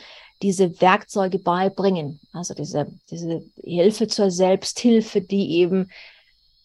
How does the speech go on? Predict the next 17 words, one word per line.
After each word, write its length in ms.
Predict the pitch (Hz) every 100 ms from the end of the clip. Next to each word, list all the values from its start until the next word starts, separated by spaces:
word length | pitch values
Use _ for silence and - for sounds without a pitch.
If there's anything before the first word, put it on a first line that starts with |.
| -
viel 440 | - - 247 226 - - 175 -
weiter 420 | 190 214 240 220
geht, 380 | 214 185 202 -
als 320 | 175 185 -
eben 320 | 190 190 185
nur 400 | 185 190 190 190 - _
die 100 | -
eigenen 320 | 123 180 180
Bedürfnisse 680 | 175 151 185 202 196 - 190 190 - _ -
befriedigen 840 | 180 - 214 190 190 185 180 185
oder 240 | 170 165
aus 120 | -
den 100 | -
Ängsten 340 | - 180 196 202
rauszukommen, 720 | 185 185 - 190 - 190 180
sondern 400 | 180 180 170 175
wirklich 440 | 196 196 190 190